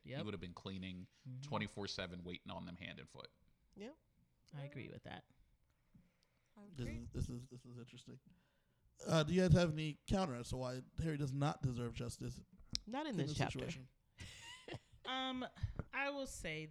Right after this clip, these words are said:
Speaker 2: this. Harry was mistreated. I'm not gonna say he doesn't deserve justice. I'm just gonna say that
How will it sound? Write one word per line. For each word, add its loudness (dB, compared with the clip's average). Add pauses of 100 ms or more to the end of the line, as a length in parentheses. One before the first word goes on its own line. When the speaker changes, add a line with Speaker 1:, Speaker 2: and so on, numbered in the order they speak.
Speaker 2:
this. -8 (1000)
Harry 2 (1160)
was 4
mistreated. -2 (800)
I'm -2
not -2
gonna -4
say 0
he -4
doesn't -4
deserve -6
justice. -4
I'm -2
just -4
gonna -4
say -2
that -6